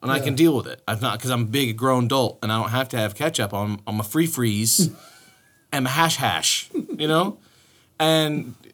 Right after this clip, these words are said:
Speaker 1: it, <laughs> I was like, "That'd be it for me. I don't, I don't." I mean, I know you have a gun back there,
Speaker 2: Mm.
Speaker 1: but I don't know how it got in the, you know what I'm saying? I like
Speaker 2: Yeah.
Speaker 1: my shit sealed, not from here.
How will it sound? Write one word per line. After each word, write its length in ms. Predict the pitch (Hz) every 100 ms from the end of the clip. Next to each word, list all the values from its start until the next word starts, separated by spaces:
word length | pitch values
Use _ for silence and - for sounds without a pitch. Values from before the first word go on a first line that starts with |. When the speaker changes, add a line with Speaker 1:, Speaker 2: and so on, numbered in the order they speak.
| _
Speaker 1:
it, 180 | - -
<laughs> 40 | -
I 180 | - -
was 140 | 220
like, 120 | 165
"That'd 160 | 147 156
be 100 | 175
it 100 | 269
for 140 | -
me. 260 | 120 87 87
I 120 | 123
don't, 220 | 156 - -
I 80 | 147
don't." 220 | 170 160 - - - _ -
I 60 |
mean, 80 | 214
I 40 | 226
know 140 | 269
you 160 | 247 185
have 120 | 147
a 40 |
gun 260 | 139 127 110
back 220 | 101 -
there, 240 | 92 87
Speaker 2:
Mm. 380 | - 175 139 127 - -
Speaker 1:
but 100 | 170
I 80 | 233
don't 120 | 208
know 920 | 196 185 180 170 170 165 160 160 156
how 140 | 160 135
it 80 |
got 160 | 123 123
in 100 | 131
the, 180 | 123 185
you 80 | 254
know 60 |
what 60 | 254
I'm 60 | 247
saying? 240 | 269 254
I 80 | 214
like 120 | 262
Speaker 2:
Yeah. 60 | 190
Speaker 1:
my 60 |
shit 200 | 202 -
sealed, 460 | - 240 170 98 135
not 180 | 175 -
from 140 | 175
here. 380 | 202 226 101